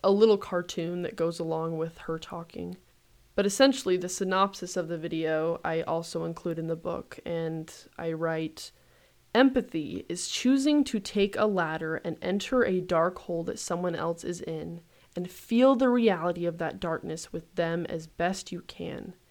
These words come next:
Sympathy is chucking a sandwich and some crossword puzzles into that hole and wishing them the best. If you are currently trying to or having a hard time accessing empathy for someone you love,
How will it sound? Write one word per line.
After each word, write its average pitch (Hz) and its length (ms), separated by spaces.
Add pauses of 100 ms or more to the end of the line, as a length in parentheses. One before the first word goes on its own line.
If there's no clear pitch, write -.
(320)
Sympathy - 920 (720)
is 185 160
chucking 233 460
a - 20
sandwich 180 680
and 180 160
some 170 160
crossword 202 600
puzzles 165 400
into 208 260
that 160 240
hole 165 400
and 165 160
wishing 180 400
them 156 220
the 156 100
best. - 640 (1080)
If 277 240
you 277 80
are 262 100
currently 240 460
trying 208 520
to - 260
or 170 300
having 226 520
a 185 80
hard 196 480
time 175 480
accessing 165 640
empathy 170 400
for 165 160
someone 170 400
you 190 120
love, 175 500